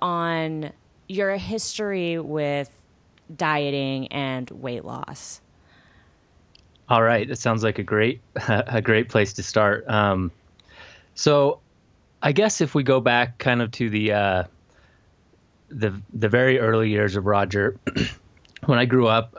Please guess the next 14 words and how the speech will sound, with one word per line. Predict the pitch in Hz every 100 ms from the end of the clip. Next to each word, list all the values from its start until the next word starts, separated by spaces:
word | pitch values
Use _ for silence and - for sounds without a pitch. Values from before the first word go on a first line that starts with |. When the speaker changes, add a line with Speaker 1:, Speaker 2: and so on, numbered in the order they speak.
| -
Speaker 2:
I, | 110 104
I | 104
grew | 104 110
up | 117 117
in |
a | 101
family | 98 101 101 98
that | 95
was | 92 87 - - _ _ _
pretty, | - 143 143 135 127 107 - _ _ _ _ _ _ - -
pretty | 127 117
typical | 120 113 110 101 104 101 95 - -
American | 110 98 98 101 101 95
family. | 98 95 95 95 95